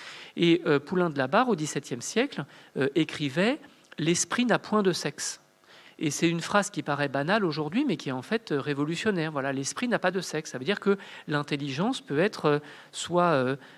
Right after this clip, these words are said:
euh, propre aux femmes, euh, soit propre aux hommes, et de toute façon, elle n'a pas de sexe. Et puis ensuite, il y a un certain nombre d'hommes qui se sont, euh, distingués par leur combat, euh, féministe.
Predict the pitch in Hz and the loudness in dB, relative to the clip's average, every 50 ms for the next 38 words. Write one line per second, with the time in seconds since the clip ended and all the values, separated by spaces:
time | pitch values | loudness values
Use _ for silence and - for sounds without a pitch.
0 | - - - 143 131 - - 180 170 160 - - - - 135 120 - - 180 208 | -14 -10 -8 -8 -6 0 4 4 4 4 4 -6 -4 -4 -4 -4 -2 2 4 4
1 | 247 254 247 226 160 139 - - - - 143 - - - 208 208 - - - 147 | 4 2 0 -2 -2 -4 -4 -6 -4 -4 -4 -4 -2 0 0 0 0 0 0 2
2 | - 160 151 139 127 202 254 247 190 139 147 143 - 160 - 165 160 - 269 - | 4 4 2 4 4 4 4 4 4 0 -2 -6 -6 -6 -4 -4 -4 -2 0 0
3 | - 160 160 160 147 147 - 226 196 190 160 - - 143 - - - - _ - | 2 2 2 0 0 0 0 0 2 0 -2 -2 -6 -8 -8 -8 -14 -14 _ -18
4 | - - - - - - - - - - - 170 160 - 196 190 160 147 143 - | -16 -16 -14 -14 -14 -14 -16 -16 -12 -4 -2 -2 -2 2 4 4 4 4 2 0
5 | - 247 302 - - - - - - _ _ _ _ _ _ _ _ _ _ _ | 0 0 0 0 -2 -8 -10 -10 -20 _ _ _ _ _ _ _ _ _ _ _
6 | - - - - 165 147 160 202 214 180 - - 151 - - 139 139 170 180 143 | -12 -10 -6 -4 0 2 4 4 4 4 2 0 -2 -2 0 -4 -2 -2 -2 -2
7 | 135 123 117 131 165 208 247 262 - - - - - 160 143 - - - 185 190 | -2 -2 2 4 4 4 4 2 -2 -6 -8 -6 -6 -6 -6 -6 -4 -4 -2 0
8 | 180 151 120 120 123 151 156 - - 147 139 127 - 240 247 - 208 139 139 139 | 0 0 -2 -2 -4 -6 -8 -6 -4 -4 -4 -2 -2 -2 -2 0 -2 0 0 0
9 | 139 135 - - - 160 156 143 165 165 160 156 131 123 127 131 127 - - 120 | -2 -4 -4 -8 -8 -6 -2 0 2 2 2 2 0 0 -2 -6 -6 -6 -6 -4
10 | 123 120 131 170 247 311 - - - | -4 -2 -2 0 0 -2 -2 -6 -8